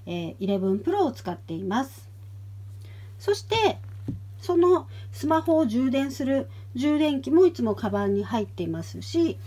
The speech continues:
あとはペンですね。それから、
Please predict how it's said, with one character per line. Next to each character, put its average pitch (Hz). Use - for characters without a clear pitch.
あ -
と -
は 185
ペ 294
ン 233
で -
す -
ね。 302
そ -
れ 302
か 302
ら、 320